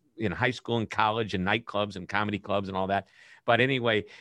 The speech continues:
uh, he said, "What do you call a black magician?" And some guy said,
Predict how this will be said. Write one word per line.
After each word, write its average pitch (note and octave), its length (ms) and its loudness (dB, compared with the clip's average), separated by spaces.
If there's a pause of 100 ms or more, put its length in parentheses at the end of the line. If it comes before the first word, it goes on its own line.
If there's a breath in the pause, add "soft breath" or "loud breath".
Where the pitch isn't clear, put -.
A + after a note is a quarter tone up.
(180 loud breath)
uh, G#2+ 180 6
he A#2+ 180 2
said, A2 360 4
"What A2+ 200 2
do C#3 40 4
you C#3+ 100 2
call B2 320 2
a G#2 40 0
black A2+ 420 0
magician?" F#2+ 520 -2
And D#2 120 -6
some F#2+ 220 -2
guy F2+ 160 -2
said, E2 340 -6